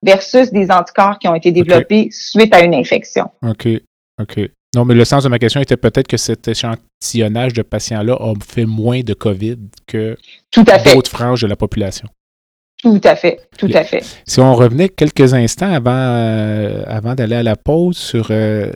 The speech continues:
Speaker 2: les vaccins, là, le, le fait que les vaccins aient été développés si rapidement, là, toi, encore une fois, là, avec ton chapeau de spécialiste, est-ce que c'était surprenant ou c'était faisable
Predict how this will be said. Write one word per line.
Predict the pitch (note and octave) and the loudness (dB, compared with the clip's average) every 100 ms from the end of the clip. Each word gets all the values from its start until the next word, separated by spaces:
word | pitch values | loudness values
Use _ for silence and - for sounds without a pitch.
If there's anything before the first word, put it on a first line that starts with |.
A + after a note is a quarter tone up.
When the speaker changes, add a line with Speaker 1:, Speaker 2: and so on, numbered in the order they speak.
| - | -10
Speaker 2:
les | A2+ A2 | -4 -2
vaccins, | A2+ A2 - - E3 F3+ | 0 -2 -4 -4 -2 -2
là, | C3 | -2
le, | A#2+ | -2
le | G#2+ A#2 A2+ | -6 -4 -4
fait | - F#3 | -6 -8
que | C#3+ | -4
les | A2+ | -4
vaccins | A2+ A2 - D#3+ | -4 -6 -8 -8
aient | C3 A2 | -6 -6
été | - C3 | -6 -8
développés | B2 G#2+ A2 - D3 D#3 - | -6 -6 -8 -6 -8 -8 -14
si | - - - E3+ | -20 -12 -8 -4
rapidement, | D3 B2+ - A2+ G#2 G2 | -2 -2 -4 -6 -6 -8
là, | F#2 - - | -12 -16 -8
toi, | C3 C3 | -4 -2
encore | A#2+ - B2 A2+ | -2 -2 -2 -2
une | G#2 | -6
fois, | - C3 C3 | -6 -4 -2
là, | A2+ G2+ - | -4 -8 -12
avec | A2 A2 - _ | -10 -10 -12 _
ton | A2 G#2+ G#2 G#2 A2 | -12 -10 -10 -12 -14
chapeau | - - A#2 - C#3+ | -14 -8 -6 -4 -4
de | A2+ | -4
spécialiste, | - - A#2+ - A2 G2+ F#2+ - | -8 -6 -6 -4 -6 -6 -8 -10
est-ce | G2+ - | -12 -8
que | G#2+ | -10
c'était | - G#2+ A#2+ A#2+ _ | -10 -10 -8 -10 _
surprenant | - - D#3+ - B2+ A2+ C3 D#3+ _ _ - | -12 -2 -2 0 2 2 0 -4 _ _ -8
ou | A2+ | -6
c'était | - A2 A#2+ | -4 -2 -2
faisable | A#2 - B2+ A2+ A#2+ C3 | -2 0 2 2 0 -2